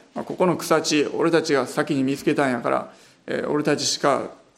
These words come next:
うん、来たらあかん」みたいな感じでですね、お互いの間で何かいざこざが起こるように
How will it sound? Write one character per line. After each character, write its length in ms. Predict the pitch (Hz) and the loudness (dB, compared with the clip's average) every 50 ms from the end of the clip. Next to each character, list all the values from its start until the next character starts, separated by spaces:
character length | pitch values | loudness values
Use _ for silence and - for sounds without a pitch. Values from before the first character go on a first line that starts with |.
| _ - - | _ -12 -10
う 60 | 139 | -8
ん、 120 | 135 131 | -8 -8
来 100 | - - | -8 -4
た 120 | - 151 135 | 0 0 2
ら 140 | 120 - | 2 0
あ 40 | 131 - | 0 0
か 160 | - 143 143 | 0 0 0
ん」 40 | 143 | 0
み 60 | 131 | 0
た 100 | 120 123 | -2 -2
い 40 | 127 | -4
な 60 | 127 | -4
感 240 | 127 - 147 143 139 | -2 -2 -2 0 -2
じ 100 | 135 135 | -2 -2
で 100 | 139 123 | -2 -2
で 60 | 113 | -2
す 120 | 113 - 147 | -2 -4 -4
ね、 80 | 139 | -4
お 100 | 131 147 | -2 0
互 240 | 151 - 175 185 185 | 0 2 2 2 4
い 20 | |
の 80 | 185 185 | 4 4
間 200 | 185 185 185 190 | 4 4 4 6
で 420 | 202 202 160 - - - - - - | 6 4 4 2 0 -4 -12 -10 -4
何 200 | - 160 165 165 | 0 0 2 2
か 80 | 165 127 | 2 2
い 100 | 139 147 | 2 2
ざ 240 | 143 156 151 147 147 | 4 4 4 4 2
こ 220 | - - 160 143 | 0 -4 -2 0
ざ 140 | 143 147 143 | 2 2 4
が 340 | 151 170 156 135 127 - - - - - | 4 4 4 2 0 -2 -10 -14 -4 -2
起 80 | 147 143 | -2 0
こ 140 | - 160 156 | 2 2 4
る 80 | 151 | 4
よ 160 | 147 143 135 | 4 4 4
う 40 | 123 | 2
に 160 | 120 120 - | 0 -2 -6